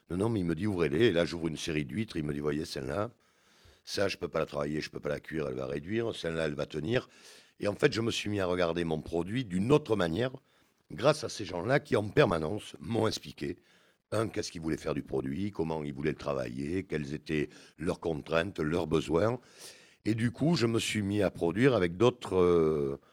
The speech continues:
avec une autre approche du produit. Et c'est vrai que c'est les chefs qui m'ont, qui m'ont appris. Avant-hier, j'étais chez Guy Savoie à Paris. Et il me dit, on m'a dit de retourner les huîtres à l'américaine. Euh, donc, euh, aux États-Unis, ils vous défont les huîtres, ils coupent le muscle, ils le mettent à l'envers.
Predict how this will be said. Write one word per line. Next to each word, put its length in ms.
avec 240
une 100
autre 200
approche 300
du 120
produit. 380
Et 40
c'est 140
vrai 160
que 40
c'est 120
les 100
chefs 300
qui 120
m'ont, 220
qui 160
m'ont 220
appris. 480
Avant-hier, 500
j'étais 260
chez 280
Guy 120
Savoie 580
à 40
Paris. 480
Et 60
il 80
me 100
dit, 100
on 60
m'a 100
dit 80
de 60
retourner 380
les 120
huîtres 300
à 40
l'américaine. 680
Euh, 220
donc, 320
euh, 160
aux 160
États-Unis, 500
ils 80
vous 80
défont 280
les 120
huîtres, 240
ils 80
coupent 200
le 80
muscle, 300
ils 80
le 60
mettent 180
à 40
l'envers. 300